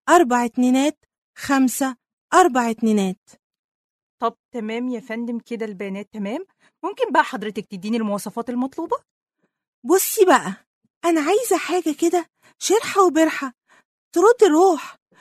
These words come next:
Speaker 1: ويا ريت الخضار لو سمحتي.
Speaker 2: حضرتك متأكدة إن هي دي المواصفات المطلوبة؟
Speaker 1: آه، ليه؟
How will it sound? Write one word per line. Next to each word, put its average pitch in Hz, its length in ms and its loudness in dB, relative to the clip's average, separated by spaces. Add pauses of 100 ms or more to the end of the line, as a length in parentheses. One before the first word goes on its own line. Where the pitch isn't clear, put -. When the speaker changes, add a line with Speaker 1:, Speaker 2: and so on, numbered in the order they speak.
(180)
Speaker 1:
ويا 285 200 2
ريت 349 160 0
الخضار 285 400 0
لو 262 140 -2
سمحتي. - 560 -8 (480)
Speaker 2:
حضرتك 220 720 -16
متأكدة 190 680 -16 (220)
إن 196 140 -4
هي 214 360 -4
دي 208 100 -6
المواصفات 202 600 -6
المطلوبة؟ 214 540 -8 (800)
Speaker 1:
آه، 370 380 4 (500)
ليه؟ 240 400 2